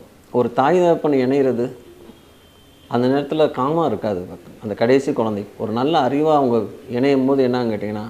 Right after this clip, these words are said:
அந்த குடும்பத்தையும் நிலைநிறுத்துற அளவுக்கு அந்த அறிவா அந்த குழந்தை. நீங்க வேணா கேட்டு பாருங்க, யாராவது நண்பர்கிட்ட கேட்டு பாருங்க. கடைசியா இருக்க பையன் தான்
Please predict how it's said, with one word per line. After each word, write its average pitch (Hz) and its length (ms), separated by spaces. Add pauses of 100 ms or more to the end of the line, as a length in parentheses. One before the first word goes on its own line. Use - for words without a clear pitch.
(120)
அந்த 110 160
குடும்பத்தையும் 156 720
நிலைநிறுத்துற 139 380
அளவுக்கு 120 340
அந்த 139 140
அறிவா 127 340
அந்த 110 160
குழந்தை. 117 580 (340)
நீங்க 135 240
வேணா 165 160
கேட்டு 151 280
பாருங்க, 117 300
யாராவது 117 320
நண்பர்கிட்ட 117 400
கேட்டு 107 220
பாருங்க. 104 260 (220)
கடைசியா 156 420
இருக்க 135 220
பையன் 120 300
தான் 143 160